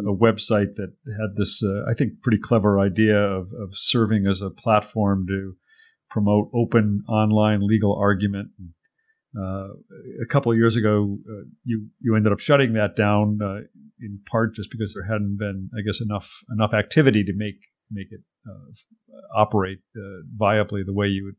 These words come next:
envisioned it. Uh, but I'm wondering now, in your work as the director of the Library Innovation Lab, uh,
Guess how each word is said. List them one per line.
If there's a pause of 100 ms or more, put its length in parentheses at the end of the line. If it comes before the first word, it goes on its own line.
(120)
envisioned
it. (580)
Uh, (100)
but
I'm
wondering
now,
in
your
work
as
the
director
of
the
Library
Innovation
Lab,
uh,